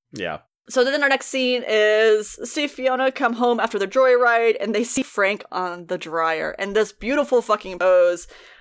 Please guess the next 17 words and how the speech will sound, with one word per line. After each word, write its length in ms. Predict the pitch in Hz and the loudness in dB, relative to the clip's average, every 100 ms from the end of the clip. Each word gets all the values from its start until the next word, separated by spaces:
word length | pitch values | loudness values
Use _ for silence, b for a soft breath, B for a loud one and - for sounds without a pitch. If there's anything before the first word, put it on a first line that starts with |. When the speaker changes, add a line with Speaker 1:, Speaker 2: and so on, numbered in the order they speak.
| B _ _ _ 220 | B _ _ _ -2
Speaker 2:
And 60 | |
I 40 | 240 | 0
can't 160 | 302 | 0
remember 180 | 294 233 | -2 -2
whatever 260 | 220 202 185 | 0 0 0
line 300 | 170 165 170 | 0 -2 -2
he 80 | 196 | -4
gives. 360 | 170 160 156 | -4 -4 -6
It's 80 | - | -6
like, 100 | 180 | -4
"Someone's 220 | - 233 202 | 0 -2 -2
been 80 | 175 | -8
eating 180 | 196 190 | -8 -8
from 140 | 185 | -6
my 80 | 175 | -6
porridge," 540 | - 175 170 170 170 | -2 0 2 2 0
or 280 | - 180 165 | -4 -2 -4